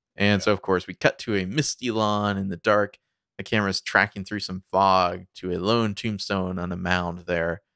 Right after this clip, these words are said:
Speaker 1: Of course, it's the grave of Charles' beloved son.
Speaker 2: Remember when they blew up the fucking, uh,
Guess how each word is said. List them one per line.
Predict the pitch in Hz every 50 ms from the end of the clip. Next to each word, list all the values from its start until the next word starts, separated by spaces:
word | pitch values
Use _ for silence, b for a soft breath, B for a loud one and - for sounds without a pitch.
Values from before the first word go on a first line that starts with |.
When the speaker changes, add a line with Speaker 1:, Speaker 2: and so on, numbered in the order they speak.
| _ _ _ _ _ -
Speaker 1:
Of | 127 123 -
course, | - 123 117 107 - - -
it's | 101 - - -
the | - 95
grave | - 87 87 87 87 90
of | 95 92 87 - -
Charles' | - - - 67 67 73 76 80 82 85 - _
beloved | 95 92 87 87 87 90 87 85 -
son. | - - 80 80 87 - - 104 - _ _ _ _ _ _ _ _ _ _ _ B B B B B B B B B B B B _ _ _ _ _
Speaker 2:
Remember | 139 185 233 302 277
when | 233 175
they | 131 117
blew | 110 120 - 110 107 104 107 110
up | 117 117 113
the | 110 98
fucking, | - - - - 101 - - - 110 104 98
uh, | 95 92 90 87 85 85